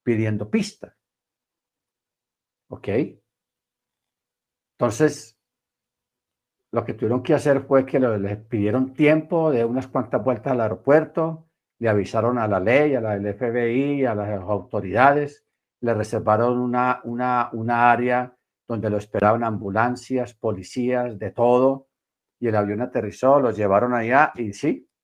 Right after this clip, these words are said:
la gente, como habían transcurrido veinte años, usted sabe que las costumbres en veinte años cambian mucho, especialmente la forma de vestir, los peinados, y esa gente cuando se bajó del avión vieron que eran de veinte años atrás,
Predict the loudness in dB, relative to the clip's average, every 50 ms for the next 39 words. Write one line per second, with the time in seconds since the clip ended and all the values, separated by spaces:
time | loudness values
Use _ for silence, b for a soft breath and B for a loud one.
0 | _ _ _ _ _ _ _ _ _ _ -6 -6 -6 -4 -6 -8 -10 -10 -4 0
1 | 0 0 0 -2 -8 _ -6 -4 -4 -2 0 0 0 -2 0 -4 -6 -8 -6 _
2 | -6 -2 0 2 2 4 2 2 0 2 4 6 6 8 6 4 2 -2 -4 -6
3 | -8 -4 -2 -2 -2 -2 -2 -6 -6 -6 -6 -10 _ -16 -16 -12 _ -6 -6 -4
4 | 0 0 0 0 0 -2 -4 -6 -8 -6 -4 -2 -2 0 -2 -4 -8 -12 -14 _
5 | -10 -10 -8 -6 -8 -6 -4 -4 -6 -6 -8 -14 -20 _ _ _ _ _ _ _
6 | _ _ _ _ _ _ _ -8 -6 -4 -4 -4 -4 -6 -4 -4 -4 -4 -4 -4
7 | -6 -6 -4 -4 -4 -4 -4 -6 -8 -10 _ _ -6 -6 -4 -4 -6 -8 -10 -8
8 | _ -6 -6 -4 -2 -2 0 0 -2 -4 -6 -10 _ _ _ _ _ _ _ _
9 | _ _ _ _ _ _ -8 -8 -4 -4 -2 -2 -2 -2 -4 -6 -4 -2 -4 -4
10 | -4 -4 -4 -2 -2 -2 -2 -2 -2 -2 2 2 2 0 0 -2 -6 -6 -8 -6
11 | -6 -4 -4 -4 -6 -6 -6 -4 -2 -2 -2 -2 -2 -6 -8 -10 _ _ _ _
12 | _ _ _ _ _ _ -2 0 0 -2 -4 -4 0 0 2 2 2 0 -4 -6
13 | -6 -4 0 0 0 0 -2 -10 _